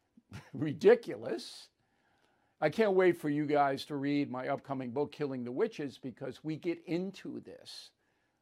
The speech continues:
all right, on, on <laughs> how the young America, like we take you on the Mayflower, developed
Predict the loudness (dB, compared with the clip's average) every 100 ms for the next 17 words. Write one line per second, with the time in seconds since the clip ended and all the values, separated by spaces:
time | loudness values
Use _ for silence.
0 | _ -2 0 0 -4 _ _ _ _ -10
1 | -8 -8 -8 -8 -8 -14 _ _ -16 -14
2 | -8 -4 -4 -4 -6 -6 -8 _ _ _
3 | _ -8 -4 -4 -4 2 8 8 8 0
4 | 2 4 2 0 -4 -4 -4 -4 -4 -6
5 | -20 _ -8 -6 -2 2 2 2 -2 -2
6 | -4 -4 -2 -4 -4 -8 -6 -6 -10 _
7 | _ _ _ _ _ _ _ -14 0 8
8 | 8 8 0 _